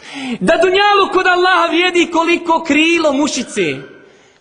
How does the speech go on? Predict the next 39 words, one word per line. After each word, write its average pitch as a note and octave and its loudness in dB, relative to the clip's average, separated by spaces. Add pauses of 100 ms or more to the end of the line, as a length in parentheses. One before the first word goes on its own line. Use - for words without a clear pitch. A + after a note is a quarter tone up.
(120)
on G#3 0
bi, F#3+ 0
kaže, F3+ -2
ne G#3+ 2
bi F#3+ 0
dozvolio F#3 0
nevjernicima F3 0
da E3+ 0
se G3 -4
ikada F3 -4 (160)
napiju F#3 0
vode D#3 0 (300)
na E3+ -2
njemu. C#3+ 0 (1120)
Druga C#4+ 2
stvar, C4 -2 (480)
sve E4 0
što C4+ 0
je A#3 2
na G#3 0
ahiretu, G3+ 0
braćo F#3 -2
moja E3+ 0
draga, D#3+ -2 (840)
sve - -2
je F4+ 2
bolje D3+ -2 (420)
i B3+ 2
sve D#4+ -2
je C#4 0
kvalitetnije A#3 0
od, G3+ -2 (180)
kvalitetnije G#3+ 0
od F3+ -2
onoga F#3+ 0
što F#3 -4
imamo F3+ 0
na E3+ 2
ahiretu. E3+ 0